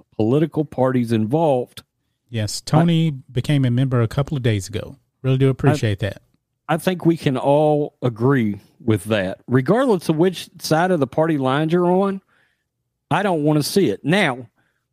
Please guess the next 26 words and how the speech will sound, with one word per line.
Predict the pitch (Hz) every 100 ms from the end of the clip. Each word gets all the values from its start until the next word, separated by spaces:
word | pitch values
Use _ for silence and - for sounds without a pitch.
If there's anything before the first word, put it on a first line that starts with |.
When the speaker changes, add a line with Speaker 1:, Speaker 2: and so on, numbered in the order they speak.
| _ _
Speaker 1:
would | 139 151
I | 156
like | 156 160 180
to | 151
see | 147 175
them | 165 156 151
embrace | 143 113 135 151 160 -
law | 113 135 196
enforcement? | 196 - 220 226 254 240 147
Yes, | 190 240 113 - -
but | 139 139
to | 170
me, | 202 262
that | 165 202 180
shouldn't | - 185 180
be | 180
a | 196
political | - 233 262 254 143 117
issue. | 127 110 110 127 -
Everybody | 220 190 190 156 110 92 87
should | - 131 98 -
embrace | 117 104 113 101 -
law | 101 104 98
enforcement. | 85 - 95 - 90 - _
Speaker 2:
Exactly. | 120 110 113 117 147
Speaker 1:
Becau-, | 190